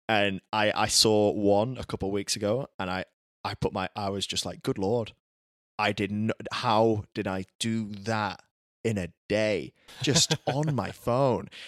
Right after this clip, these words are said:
Speaker 1: And I, I don't remember achieving a thing. And this is what's astounding. This is why I love getting rid of the social media apps, because you kinda get that time back.
Speaker 2: Yeah.
Speaker 1: And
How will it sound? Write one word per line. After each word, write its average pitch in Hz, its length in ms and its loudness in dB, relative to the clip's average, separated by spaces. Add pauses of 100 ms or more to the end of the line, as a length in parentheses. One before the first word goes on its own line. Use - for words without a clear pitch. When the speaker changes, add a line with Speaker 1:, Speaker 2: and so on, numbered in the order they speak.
Speaker 1:
And 143 140 6
I, 135 60 4
I 135 120 6
don't 165 140 6
remember 139 260 4
achieving 147 560 2
a 92 80 -4
thing. 175 500 -4 (520)
And 147 80 0
this 196 140 4
is 185 100 2
what's 170 160 4
astounding. 165 520 6
This 117 140 2
is 156 100 2
why 160 160 4
I 135 40 4
love 135 180 2
getting 113 220 0
rid 120 120 2
of 110 60 2
the 104 60 0
social 123 320 2
media 135 300 -2
apps, 95 260 -12
because 131 260 -4
you 143 80 -2
kinda 196 240 0
get 131 120 2
that 120 180 0
time 190 340 0
back. - 400 -8 (180)
Speaker 2:
Yeah. 101 160 -6 (240)
Speaker 1:
And 151 220 2